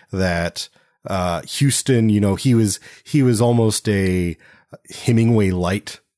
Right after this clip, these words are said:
sort of, sort of guy who was looking for adventure and looking for, um,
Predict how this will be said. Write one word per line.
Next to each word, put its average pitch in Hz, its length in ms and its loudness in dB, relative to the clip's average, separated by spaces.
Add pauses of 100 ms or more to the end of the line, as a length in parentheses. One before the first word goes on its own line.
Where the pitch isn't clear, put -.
sort 113 240 0
of, 101 300 -2
sort 113 240 0
of 98 80 -2
guy 98 300 0
who 90 260 -2 (280)
was 98 140 -2
looking 101 280 0
for 92 160 -2
adventure 90 440 -4
and 85 120 -4
looking 87 280 -6
for, 82 460 -4 (380)
um, 85 540 -4